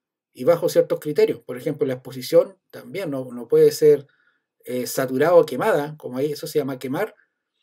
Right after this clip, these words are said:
sino ustedes buscan el, el, la tonalidad o, el, o, la,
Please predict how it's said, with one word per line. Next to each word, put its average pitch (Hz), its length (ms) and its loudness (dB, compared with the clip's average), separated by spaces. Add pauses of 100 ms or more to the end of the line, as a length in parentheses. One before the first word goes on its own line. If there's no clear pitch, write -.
(200)
sino 180 320 -6
ustedes 160 360 4
buscan 156 500 -4
el, 131 340 -12 (320)
el, - 320 -18 (120)
la 120 520 -12
tonalidad 135 600 -2
o, 165 120 6
el, 139 180 2 (520)
o, 131 140 -4
la, 123 360 -8